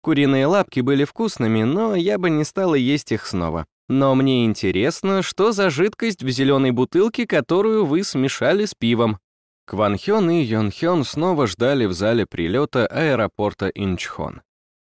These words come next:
Ощущения были другими, нежели в первый раз.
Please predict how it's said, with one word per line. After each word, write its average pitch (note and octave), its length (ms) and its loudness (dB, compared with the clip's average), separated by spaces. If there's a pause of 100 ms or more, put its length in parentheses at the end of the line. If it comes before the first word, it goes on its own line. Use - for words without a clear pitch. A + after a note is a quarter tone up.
(300)
Ощущения D3 760 -2
были C#3+ 320 0
другими, D#3+ 560 -2
нежели F2+ 460 -2
в - 120 -12
первый F2+ 320 -4
раз. - 320 -8